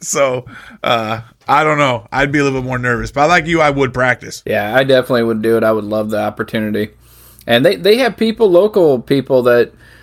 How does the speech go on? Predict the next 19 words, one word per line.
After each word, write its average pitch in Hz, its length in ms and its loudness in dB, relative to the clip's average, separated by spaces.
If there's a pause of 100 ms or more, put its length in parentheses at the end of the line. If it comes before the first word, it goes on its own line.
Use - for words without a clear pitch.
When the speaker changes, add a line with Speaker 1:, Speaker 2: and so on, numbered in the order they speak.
(140)
Speaker 2:
uh, 127 260 4
do 139 160 -2
something 131 300 -2
nice 123 240 2
for 131 120 -2
the 117 120 2
community, 120 600 2
like, 113 360 -2 (320)
in 131 180 -4
charge 147 320 0
of 143 80 -2
the 135 80 0
Boys 147 300 -2
and 143 100 -8
Girls 131 300 -6
Club 117 260 -2
of 117 100 -4
Saint 123 280 -2
Louis, 110 400 -2